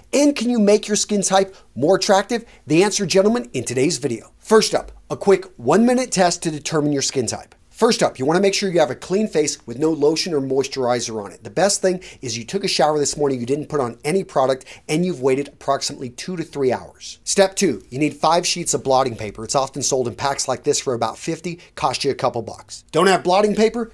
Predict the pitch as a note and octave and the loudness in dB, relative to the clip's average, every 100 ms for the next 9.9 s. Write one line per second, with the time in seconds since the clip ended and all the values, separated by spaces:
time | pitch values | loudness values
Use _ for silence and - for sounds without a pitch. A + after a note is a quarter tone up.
0 | - D3+ D#3 - E3 D#3+ D3+ - G#2+ G2+ | -8 -4 -4 0 2 2 -2 -4 -4 -4
1 | - - C#3+ E3+ A3 A3 G3+ F3 D#3+ F3+ | -10 -4 0 2 2 2 2 2 2 -4
2 | - - C3 C3 A#2+ C3 C#3 A#2 B2+ A#2 | -6 -6 0 0 0 -2 -2 -2 0 0
3 | - G#2+ - _ - - G#3+ A3 G#3 G3+ | -4 -6 -8 _ -12 0 2 4 4 6
4 | F#3+ D3 D#3+ D#3+ D3+ C#3 C#3 D#3 E3 E3 | 4 2 0 0 0 0 2 4 2 2
5 | E3+ D#3+ D#3 E3+ E3+ _ - D3 - D3 | 2 4 2 0 -4 _ -6 -4 2 2
6 | A2 - - _ _ - - - - _ | 2 -6 -16 _ _ -20 -18 -20 -20 _
7 | _ _ _ _ _ _ _ _ _ _ | _ _ _ _ _ _ _ _ _ _
8 | _ _ _ - - G3 B3+ A3+ - E3+ | _ _ _ -14 -6 0 0 0 0 2
9 | D#3 C#3 C3 D3 C3 A2+ C#3 E3 | 2 2 0 0 0 2 2 2